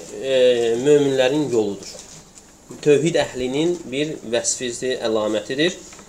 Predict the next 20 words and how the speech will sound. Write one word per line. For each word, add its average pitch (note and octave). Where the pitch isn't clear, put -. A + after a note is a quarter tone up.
Allahdan E3
qorxan E3
insanların B2+
ünvanıdır. B2
E, B2
mömin F#3
insan, C3
e, A#2
Rəbbindən A2+
qorxan A2+
kimsədir C3+
və B2+
daima A#2
nəfsini B2
hesaba B2+
çəkən, D#3
günahlarının A#2+
bağışlanmasını A2+
diləyən D3
kimsədir. D3